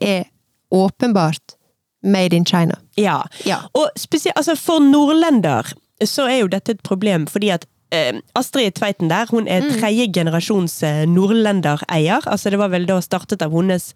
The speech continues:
Speaker 2: jeg tror det var bestefar.
Speaker 1: Ja.
Speaker 2: Eh, det er drevet en, det er ikke en stor, eh, fabrikk, det er en liten sak som holder til på Osterøy utenfor Bergen.
Speaker 1: Ja.
Speaker 2: Og de er made in Norway. Men det er klart, når de da konkurrerer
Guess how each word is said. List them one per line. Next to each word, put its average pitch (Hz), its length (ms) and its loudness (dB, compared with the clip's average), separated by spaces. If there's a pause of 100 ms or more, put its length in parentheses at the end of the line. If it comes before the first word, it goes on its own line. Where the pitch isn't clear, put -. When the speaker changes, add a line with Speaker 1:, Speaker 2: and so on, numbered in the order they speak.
Speaker 2:
jeg - 80 -12
tror 294 120 -2
det 208 120 0
var 165 80 -2
bestefar. - 480 -4 (240)
Speaker 1:
Ja. 214 120 -2 (640)
Speaker 2:
Eh, 277 240 2
det 302 280 0 (160)
er 226 60 0
drevet 202 580 0
en, 208 420 -2
det 330 160 2
er 202 140 0
ikke 175 140 -2
en 202 60 -2
stor, 202 400 0
eh, 175 200 2
fabrikk, 220 400 -2
det 415 120 0
er 370 40 4
en 285 160 4
liten 285 280 0
sak 254 280 -2
som 220 140 -2
holder 220 200 0
til 226 160 -2
på 202 140 -2
Osterøy 220 420 -2
utenfor 214 320 0
Bergen. 220 360 0 (360)
Speaker 1:
Ja. 214 140 0 (260)
Speaker 2:
Og 254 120 0
de 330 100 2 (120)
er 381 280 0 (100)
made 240 320 2
in 202 160 2
Norway. 156 540 0
Men 269 140 0
det 311 120 -4
er 339 60 2
klart, 320 240 -2 (100)
når 254 180 2
de 277 200 2
da 208 360 0 (120)
konkurrerer 190 840 0